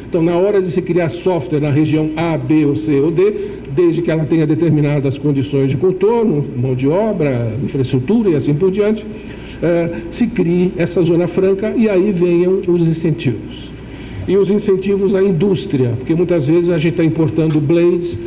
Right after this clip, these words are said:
eh, que não são fabricados no Brasil, que são pra produzir, que são pra processar, que são pra faturar processamento. É o mesmo caso que existe na indústria mecânica, vamos assim dizer. A gente paga impostos por isso.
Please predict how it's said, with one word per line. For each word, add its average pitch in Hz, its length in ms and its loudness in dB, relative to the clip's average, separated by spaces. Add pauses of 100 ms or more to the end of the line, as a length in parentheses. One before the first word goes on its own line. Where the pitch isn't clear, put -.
(300)
eh, 139 400 0
que 185 120 0
não 175 160 2
são 156 140 0
fabricados 160 420 0
no 214 60 2
Brasil, 220 460 0 (340)
que 220 100 0
são 202 180 0
pra 196 120 0
produzir, 196 680 2
que 180 80 -2
são 175 160 -2
pra 170 140 0
processar, 185 640 0
que 226 140 0
são - 140 -2
pra 165 140 -2
faturar 196 560 0
processamento. 185 840 0 (720)
É 247 60 0
o 262 40 4
mesmo 220 320 2
caso 175 260 -2
que 190 80 -2
existe 180 360 0
na 185 100 2
indústria 156 580 0 (800)
mecânica, 135 760 0
vamos 120 200 0
assim 123 180 -2
dizer. 123 300 0
A 117 60 -2
gente 135 180 -2
paga 143 180 0
impostos 139 560 -2
por 156 200 0
isso. 98 300 -4